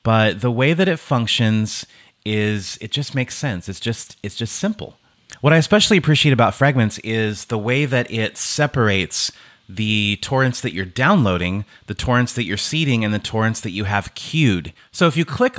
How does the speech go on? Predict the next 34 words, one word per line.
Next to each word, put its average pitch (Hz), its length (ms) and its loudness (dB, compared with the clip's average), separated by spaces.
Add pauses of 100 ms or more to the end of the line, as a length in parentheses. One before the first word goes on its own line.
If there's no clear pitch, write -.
on 143 540 4
each - 460 -2
torrent 139 380 2
that 120 100 -2
you 110 120 -2
have 110 320 0 (120)
active 139 500 -2
or 135 160 4
queued, 104 500 -4 (300)
it'll 123 180 2
tell 135 200 2
you 127 160 4
things 113 360 2
like 101 260 0
how 107 120 0
many 98 220 0
seeders, 143 600 0 (360)
um, 90 540 0
how 127 160 2
much 123 200 2
has 107 100 -2
been 101 200 -2
downloaded, 104 560 2
the 98 80 -6
download 95 440 -2
speed, 117 380 -2
the 127 80 2
upload 120 400 -2
speed, 92 400 -6
the 113 100 -6
leechers, 123 520 -2
things 98 260 -4
like 120 160 -4
that. 151 320 0